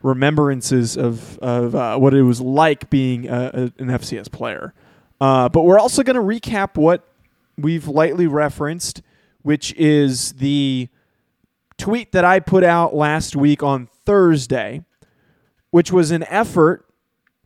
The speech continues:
to get fans to vote on where we should attend an F C S football game. And I, I'm not gonna go too far into that right now. We do need to get to a read. So, Sean, can you just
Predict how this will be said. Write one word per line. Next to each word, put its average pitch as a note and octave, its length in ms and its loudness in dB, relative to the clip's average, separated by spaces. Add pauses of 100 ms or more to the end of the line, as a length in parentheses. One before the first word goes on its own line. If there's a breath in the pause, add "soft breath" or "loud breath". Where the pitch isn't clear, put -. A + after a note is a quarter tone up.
(320)
to - 100 -2
get F3 200 2
fans F#3+ 540 -2
to F3+ 120 4
vote D#3 420 2
on C#3+ 480 2
where D#3 300 4
we F3 160 0
should E3 220 -4
attend C#3+ 560 -2
an C#3 160 -4
F C3+ 200 -2
C C3+ 220 0
S B2 160 0
football A#2+ 460 0
game. - 280 -16
And C3+ 120 -4
I, C#3 180 0
I'm C#3+ 100 0
not E3+ 120 2
gonna F3 160 -2
go E3 120 0
too E3 220 -4
far D#3 280 2
into D3+ 200 0
that D3 220 2
right C3 220 0
now. D#3+ 480 0 (320)
We C#3 100 -4
do E3 200 6
need E3 200 0
to E3 60 -2
get D3+ 160 2
to D3+ 120 4
a B2+ 80 4
read. C#3+ 340 4
So, C#3+ 120 2
Sean, D3+ 300 0
can C#3+ 200 -6
you D3 100 -2
just E3 260 0